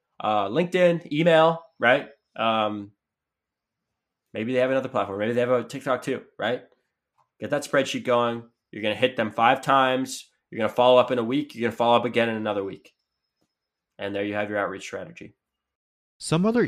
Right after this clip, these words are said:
Speaker 2: email search tools are Hunter dot I O and Connect dot clearbit dot com. And our team at Declassified uses a combination of those two to get the guests that you hear on the show. And we also always make sure to download an email tracker to see if people are even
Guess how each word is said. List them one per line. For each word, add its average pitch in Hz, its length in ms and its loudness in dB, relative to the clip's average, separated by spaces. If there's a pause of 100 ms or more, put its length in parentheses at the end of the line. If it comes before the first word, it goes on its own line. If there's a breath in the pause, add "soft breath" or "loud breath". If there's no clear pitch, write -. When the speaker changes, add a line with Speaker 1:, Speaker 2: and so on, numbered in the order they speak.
Speaker 2:
email 151 300 2
search 139 320 -4
tools 151 340 -2
are 107 180 0
Hunter 151 300 -2
dot 127 240 2
I 120 220 4
O 156 240 4
and 120 140 -2
Connect 120 400 -2
dot 107 200 -2
clearbit 98 480 -2
dot 95 220 -4
com. 95 400 -8 (100)
And 113 140 -4
our 151 140 2
team 180 200 0
at 165 120 4
Declassified 117 760 2
uses 135 240 -2
a 135 60 0
combination 131 600 -2
of 92 100 -2
those 110 220 -2
two 139 180 -4
to 123 80 -4
get 113 160 -2
the 117 60 -2
guests 117 320 0
that 139 80 -4
you 143 100 -4
hear 113 400 0
on 101 140 -6
the 101 80 -6
show. 101 400 -4
And 107 120 -6
we 131 160 -4
also 170 600 0
always 185 380 2
make 165 160 0
sure 156 160 -2
to 143 100 0
download 113 560 0
an 98 140 -6
email 110 260 -2
tracker 127 480 -4
to 147 100 -4
see 151 160 -6
if 143 80 -4
people 170 280 -4
are 156 80 0
even 127 260 -4